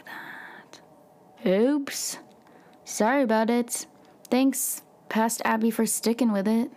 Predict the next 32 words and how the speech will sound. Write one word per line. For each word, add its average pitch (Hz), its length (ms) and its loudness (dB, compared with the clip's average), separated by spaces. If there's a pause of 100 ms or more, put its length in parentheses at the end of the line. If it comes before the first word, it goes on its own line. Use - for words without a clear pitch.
(120)
Jeez. 190 640 -2 (600)
I 208 120 2
probably 202 460 2
would 233 140 2
have 240 60 2
been 262 160 4
so - 440 2
mad 196 220 2
at 202 80 0
myself 214 560 2
if 202 220 -2
I 185 460 0 (540)
dropped 190 320 0
out 185 320 0 (640)
or, 226 100 2
like, 214 180 0
deferred 202 500 0
one 214 140 2
more 220 140 2
year, 220 420 2 (180)
because 269 300 2
who 320 120 4
knows 262 200 2
how 240 120 2
long 208 240 2
this 185 120 -2
is 196 120 0
gonna 190 160 2
be, 170 200 0
right? 165 220 0
Like, 190 180 0
we 202 200 2